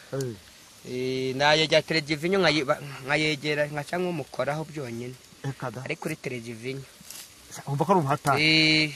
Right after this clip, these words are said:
Speaker 1: Eh.
Speaker 2: Icyo chat.
Speaker 1: Mhm.
Speaker 2: Icyo chat, ubu icyo nahita mwisabira.
Speaker 1: Eh.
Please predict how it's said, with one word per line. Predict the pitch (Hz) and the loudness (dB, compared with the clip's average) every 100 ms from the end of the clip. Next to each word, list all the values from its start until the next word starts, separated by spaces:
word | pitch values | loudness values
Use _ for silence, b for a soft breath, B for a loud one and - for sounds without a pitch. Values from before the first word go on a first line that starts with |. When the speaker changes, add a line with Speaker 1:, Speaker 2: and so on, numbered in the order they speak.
| 131 | -2
Speaker 1:
Eh. | 147 143 131 113 - - | 0 0 -2 -6 -12 -12
Speaker 2:
Icyo | 135 - | -12 -2
chat. | 165 180 - | 0 0 -4
Speaker 1:
Mhm. | 175 170 - - - 170 139 233 | -8 -10 -18 -20 -12 -6 -4 -4
Speaker 2:
Icyo | 170 - | -6 0
chat, | 185 - | 0 2
ubu | 170 135 170 | -4 0 2
icyo | 202 214 233 | 2 2 2
nahita | 240 269 | 4 4
mwisabira. | 254 220 - 170 160 160 175 | 6 6 6 6 6 4 2
Speaker 1:
Eh. | 160 | 2